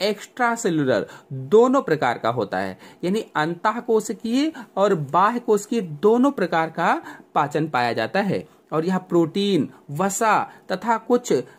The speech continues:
शर्कराओं का पाचन कर सकता है, लेकिन यह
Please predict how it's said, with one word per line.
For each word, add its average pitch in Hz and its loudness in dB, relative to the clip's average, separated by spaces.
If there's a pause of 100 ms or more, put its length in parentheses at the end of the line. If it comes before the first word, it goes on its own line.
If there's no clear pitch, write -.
शर्कराओं 185 0
का 226 0
पाचन 208 -4
कर 247 -4
सकता 170 -2
है, 104 -6 (260)
लेकिन 180 -2
यह 233 0